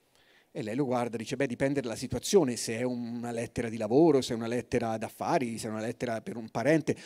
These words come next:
o purtroppo un lutto, una condoglianza." "No, no, è un motivo molto lieto, devo scrivere una lettera d'amore alla mia fidanzata."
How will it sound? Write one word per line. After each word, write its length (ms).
o 100
purtroppo 500
un 160
lutto, 500
una 300
condoglianza." 720
"No, 100
no, 160
è 40
un 120
motivo 300
molto 260
lieto, 420
devo 200
scrivere 340
una 160
lettera 360
d'amore 320
alla 100
mia 160
fidanzata." 720